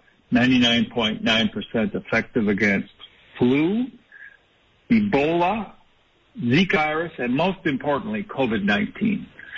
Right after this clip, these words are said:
So we realized at that point we had a winner.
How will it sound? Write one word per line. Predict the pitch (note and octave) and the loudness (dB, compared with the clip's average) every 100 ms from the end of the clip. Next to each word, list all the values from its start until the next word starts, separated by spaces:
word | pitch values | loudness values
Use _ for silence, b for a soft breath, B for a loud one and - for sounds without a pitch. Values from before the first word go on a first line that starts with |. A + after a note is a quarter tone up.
| B B B - | B B B 0
So | C3+ | 2
we | A#2+ B2 C3+ C3+ | 4 4 4 4
realized | C#3 F#3 D#3+ B2 A#2 G#2+ | 4 2 2 0 -2 -4
at | B2+ A2+ | -10 -4
that | B2+ B2 | -2 -4
point | - B2+ A2 G2+ A2+ | -4 -4 -4 -6 -2
we | A#2 G#2+ | 0 0
had | A2 G#2+ | 2 2
a | G2+ G2 | 2 2
winner. | G#2 A2+ G#2+ - - | 2 2 2 -2 -8